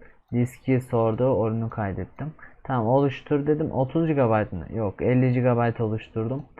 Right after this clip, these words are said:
Şuradan bir ayarlarına girelim. Ayarlardan ayarlarını yapalım. İşlemciye altı çekirdeğini verdim. On iki çekirdek normalde.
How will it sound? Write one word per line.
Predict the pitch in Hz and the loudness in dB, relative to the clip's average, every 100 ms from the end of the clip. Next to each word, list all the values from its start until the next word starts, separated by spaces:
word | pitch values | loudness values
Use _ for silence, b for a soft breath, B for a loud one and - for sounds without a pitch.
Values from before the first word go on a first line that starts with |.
| B B B | B B B
Şuradan | - - 151 143 123 | -6 0 4 4 4
bir | 107 | 6
ayarlarına | 123 143 147 147 147 156 | 8 8 6 4 2 0
girelim. | 139 139 135 131 123 | 0 2 2 0 -2
Ayarlardan | 104 110 113 113 113 110 104 | 0 0 2 2 0 -2 -4
ayarlarını | 101 104 107 110 117 | -2 -2 -2 -2 -4
yapalım. | 113 117 113 113 107 | -6 -4 -4 -4 -4
İşlemciye | - 120 - 123 117 113 110 110 107 104 85 | -4 -6 -6 -4 -2 -2 -4 -4 -4 -4 -4
altı | 62 98 110 113 135 | -6 -2 -2 -2 -4
çekirdeğini | 127 131 127 120 120 120 123 | -4 -4 -4 -4 -2 -2 -2
verdim. | 120 117 113 117 | -2 -2 -2 -4
On | 101 113 | -2 -4
iki | 107 | -4
çekirdek | - 101 101 101 113 | -6 -6 -6 -6 -6
normalde. | 123 120 113 110 107 | -6 -4 -4 -4 -4